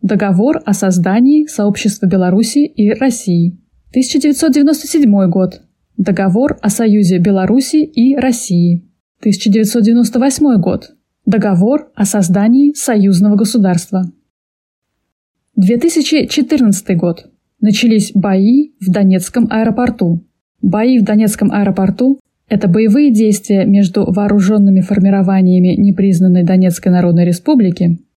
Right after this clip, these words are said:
и вооруженными силами Украины за контроль над стратегическим объектом –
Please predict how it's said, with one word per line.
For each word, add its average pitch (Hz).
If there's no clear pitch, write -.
и 294
вооруженными 247
силами 262
Украины 240
за 196
контроль 208
над 202
стратегическим 233
объектом – 208